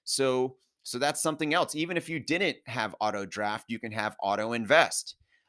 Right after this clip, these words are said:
Uh, on top of that, there's auto reinvest. The income that's coming in from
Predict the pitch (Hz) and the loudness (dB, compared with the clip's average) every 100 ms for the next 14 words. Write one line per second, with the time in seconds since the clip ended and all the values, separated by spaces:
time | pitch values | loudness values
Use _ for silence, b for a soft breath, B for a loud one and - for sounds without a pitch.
0 | _ 104 - 123 117 120 143 160 151 147 | _ -6 0 0 2 4 4 4 4 4
1 | 139 131 135 - - 131 147 147 127 185 | 4 2 2 0 2 4 6 6 4 0
2 | 233 107 92 78 - 123 123 202 247 180 | -2 -2 -2 -4 -4 -4 0 0 2 2
3 | 120 98 104 98 - 113 104 101 92 92 | 0 2 -2 -2 -2 -2 -2 -4 -6 -4
4 | 107 98 95 | -2 -2 -4